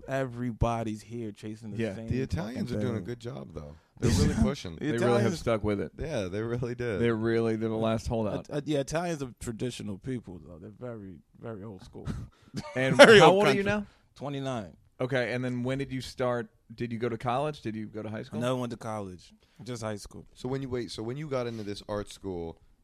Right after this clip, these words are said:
Speaker 3: do you remember your first, like, some of the stories of your first exposure to things that blew your mind? Besides, like,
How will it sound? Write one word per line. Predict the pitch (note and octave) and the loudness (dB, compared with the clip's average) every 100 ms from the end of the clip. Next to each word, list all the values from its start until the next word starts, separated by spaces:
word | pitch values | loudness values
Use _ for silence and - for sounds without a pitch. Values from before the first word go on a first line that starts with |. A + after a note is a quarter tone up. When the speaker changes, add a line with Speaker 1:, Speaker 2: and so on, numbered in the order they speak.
| _ | _
Speaker 3:
do | G#2 | -8
you | A#2 | -4
remember | A2+ G2+ G#2 A2 A2+ A2+ - | -2 -2 -4 -4 -4 -6 -6
your | F#2+ | -10
first, | - G2 G2 - - - | -6 -4 -4 -8 -20 -12
like, | F#2 F2+ | -10 -10
some | - G2+ | -8 -8
of | F#2 | -6
the | F2+ | -8
stories | - - F#2+ F#2+ | -8 -8 -4 -4
of | F#2 | -6
your | E2 | -10
first | F2 F#2+ F#2+ - | -10 -8 -8 -10
exposure | F2+ - F2+ F2+ F#2+ | -18 -10 -8 -8 -10
to | E2+ F2+ | -12 -12
things | F#2 F2+ F2 | -10 -12 -14
that | E2+ | -14
blew | F2 F2+ | -10 -8
your | F2 | -8
mind? | E2+ E2+ F2 | -8 -8 -10
Besides, | E2 - F2+ - | -12 -12 -12 -10
like, | F2 | -12